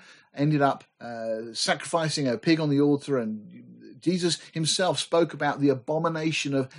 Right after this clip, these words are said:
desolation referred to by Daniel the prophet. Well, this is the portion we're reading. And of course, there's been a dress rehearsal for this already. So let me just clarify again. He, the prince that is coming, will confirm a covenant for seven years.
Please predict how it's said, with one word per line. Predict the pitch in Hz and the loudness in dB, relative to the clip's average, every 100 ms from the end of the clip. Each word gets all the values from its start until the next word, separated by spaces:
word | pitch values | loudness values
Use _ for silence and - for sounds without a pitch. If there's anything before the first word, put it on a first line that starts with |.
| - | -6
desolation | 120 147 - 139 123 131 - 117 98 87 _ _ - | 0 0 0 -2 0 0 -2 -4 -8 -16 _ _ -4
referred | 143 175 165 156 | 0 4 4 4
to | 156 | 0
by | 143 143 | 2 2
Daniel | 143 139 147 139 | 2 2 2 2
the | 131 | 0
prophet. | 156 151 123 | 0 0 0
Well, | 113 | -6
this | 143 156 | -6 -4
is | 147 135 | -6 -6
the | 139 - _ _ | -8 -8 _ _
portion | 147 139 131 | -6 -4 -6
we're | 127 | -4
reading. | 123 135 110 85 - - _ - | 0 0 -2 -10 -18 -20 _ -10
And | 127 | -4
of | |
course, | - 151 | 0 0
there's | 139 120 | 0 -4
been | 143 156 | 0 0
a | 151 | -2
dress | 127 139 147 - | -2 -2 -2 -4
rehearsal | 147 147 139 120 | -2 -2 -2 -6
for | - | -12
this | 113 - | -16 -12
already. | 107 104 92 - _ _ _ _ _ _ _ _ _ _ _ _ - - - - - - | -10 -10 -14 -20 _ _ _ _ _ _ _ _ _ _ _ _ -16 -16 -20 -20 -18 -2
So | - 147 143 - | 4 4 4 0
let | 143 | 0
me | 160 | 0
just | 160 | -2
clarify | - 180 175 180 | 0 0 0 -2
again. | 170 190 113 98 - - | 0 -2 -2 -8 -16 0
He, | 156 175 202 | 2 4 2
the | 131 | -2
prince | - 165 165 | -2 -2 0
that | 170 | -2
is | - | 0
coming, | 160 151 185 190 - | 0 0 -2 -8 -12
will | 135 | -10
confirm | - 135 151 156 | -8 -4 -2 -2
a | 160 | -2
covenant | - 165 180 151 | -2 0 -2 -4
for | |
seven | 131 151 127 123 | -2 0 0 -2
years. | 110 139 175 | -8 -10 -14